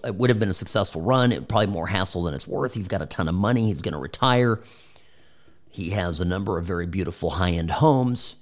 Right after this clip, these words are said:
and his wife has health problems, and, uh, Romney has some M S. And so I, look, I just think that, th-, th-, but the real story here is I don't, I don't think he sees himself getting reelected in this climate. I also see,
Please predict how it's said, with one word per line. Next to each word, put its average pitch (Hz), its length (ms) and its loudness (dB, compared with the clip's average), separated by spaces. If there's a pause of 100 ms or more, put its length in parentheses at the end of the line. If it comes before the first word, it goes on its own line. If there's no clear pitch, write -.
(180)
and 117 80 0
his 117 140 0
wife 175 300 2
has 92 180 0
health 62 200 -2
problems, - 480 -4
and, 101 360 -2 (200)
uh, 80 260 -6
Romney 87 340 0
has 90 220 -4
some 62 300 -8 (240)
M 92 140 -4
S. 110 300 -2
And 80 220 -4
so - 180 -2
I, - 80 0
look, 160 260 0
I - 100 0
just 151 220 -2
think 160 200 0
that, - 360 -6
th-, - 120 -10
th-, - 680 -16
but - 140 -2
the 160 100 0
real 156 280 4
story 104 340 0
here 80 220 -6
is 110 120 -6
I - 60 -2
don't, - 160 -2
I - 40 -8
don't 95 100 -2
think - 160 -6
he 87 80 -4
sees 92 320 -2
himself 82 340 -4
getting 80 220 -6
reelected 65 500 -6
in - 100 -8
this - 140 -8
climate. 65 360 -12 (1900)
I - 120 -2
also 233 360 6
see, 139 480 0